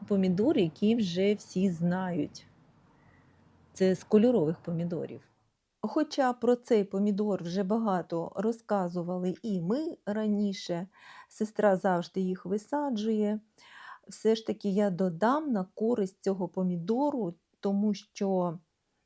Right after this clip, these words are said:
е, цей помідор ми, безумовно, висаджуємо кожен рік і будемо його продовжувати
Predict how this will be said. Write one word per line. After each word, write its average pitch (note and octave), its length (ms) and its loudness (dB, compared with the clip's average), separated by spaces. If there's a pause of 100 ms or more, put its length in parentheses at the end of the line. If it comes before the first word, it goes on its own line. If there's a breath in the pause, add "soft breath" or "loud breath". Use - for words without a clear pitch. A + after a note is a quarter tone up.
(140)
е, F3+ 120 -2
цей F3 180 -2
помідор F3+ 480 -2
ми, F#3 120 0
безумовно, F#3 840 0
висаджуємо E3 880 -4
кожен G#3 400 -2
рік - 340 -4
і G#3 160 0
будемо G3 580 -2
його F#3+ 420 0
продовжувати F#3 920 -4